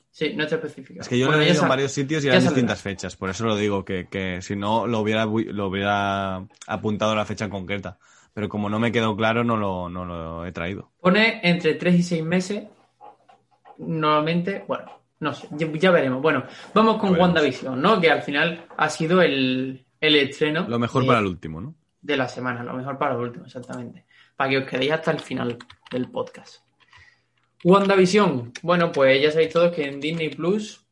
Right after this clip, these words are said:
Speaker 1: eh, se han estrenado los dos primeros episodios, que creemos, nosotros lo hablamos, que se han estrenado los dos primeros episodios para que nos enteremos de algo, ¿no? De lo que iba esto, porque sin hacer mucho spoiler,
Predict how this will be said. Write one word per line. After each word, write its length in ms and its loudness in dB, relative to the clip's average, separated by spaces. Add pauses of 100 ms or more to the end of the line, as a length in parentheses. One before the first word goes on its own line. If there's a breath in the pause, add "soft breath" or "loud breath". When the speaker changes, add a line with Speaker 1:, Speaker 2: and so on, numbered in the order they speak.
Speaker 1:
eh, 200 -10
se 80 -8
han 100 -4
estrenado 340 -4
los 120 -2
dos 140 -4
primeros 280 -6
episodios, 560 -4 (680)
que 180 0
creemos, 540 0
nosotros 480 -4
lo 60 4
hablamos, 280 2
que 60 -10
se 120 -10
han 60 -6
estrenado 280 -2
los 80 0
dos 120 0
primeros 300 0
episodios 420 0
para 220 -2
que 100 -6
nos 140 -4
enteremos 600 0
de 100 0
algo, 260 0
¿no? 220 -2 (220 loud breath)
De 120 4
lo 160 6
que 80 -6
iba 280 2
esto, 320 -4
porque 440 -4
sin 180 -14
hacer 260 -6
mucho 360 -6
spoiler, 580 -2